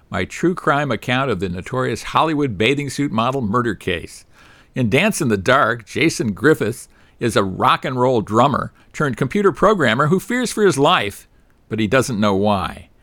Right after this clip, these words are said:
After living a quiet life for years, suddenly his girlfriend leaves him. He meets the most beautiful woman he has ever seen,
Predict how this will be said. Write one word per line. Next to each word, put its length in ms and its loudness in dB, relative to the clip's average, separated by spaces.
After 200 -2
living 300 0
a 80 -4
quiet 520 0
life 320 0
for 120 -4
years, 460 0
suddenly 340 0
his 240 -2
girlfriend 480 0
leaves 300 0
him. 180 -6
He 100 -4
meets 220 -4
the 80 -2
most 300 -2
beautiful 480 4
woman 300 0
he 120 2
has 140 -2
ever 200 0
seen, 480 -4